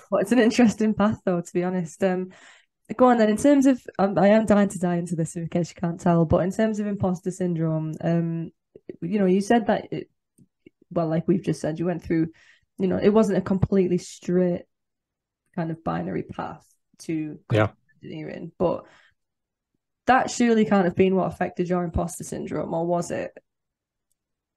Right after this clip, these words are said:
Speaker 2: I, I think so. Y-, you know, I still remember when I, when I got that software job, uh,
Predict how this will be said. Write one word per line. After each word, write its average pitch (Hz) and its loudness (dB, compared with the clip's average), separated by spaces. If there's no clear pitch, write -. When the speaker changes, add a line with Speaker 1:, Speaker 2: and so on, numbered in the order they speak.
Speaker 2:
I, 180 6
I 190 4
think 247 4
so. 135 6
Y-, 208 -2
you 233 0
know, 135 6
I 151 4
still 180 0
remember 123 4
when 117 -4
I, 139 0
when 123 -2
I 123 2
got 180 2
that 147 0
software 120 -2
job, 101 -6
uh, 107 -2